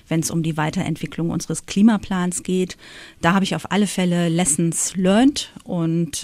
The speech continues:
äh, ich wundere mich aber auch nicht darüber, dass wenn man Sachen angeht,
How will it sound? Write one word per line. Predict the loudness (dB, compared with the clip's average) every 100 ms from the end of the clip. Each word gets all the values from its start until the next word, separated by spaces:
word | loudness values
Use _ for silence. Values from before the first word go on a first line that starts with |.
| -6
äh, | -4 -2 -4 -6 -16 -20 -20 -20 -20 _
ich | -10 2
wundere | 4 6
mich | 4 0
aber | -4 -4 -2
auch | -2 0
nicht | 2 2 0
darüber, | -2 2 0 0 -2 -2
dass | -2 -2 -2 -2
wenn | 0 2
man | 0
Sachen | 0 -2 -2 -2 -4
angeht, | -2 2 2 0 -4 -6 -10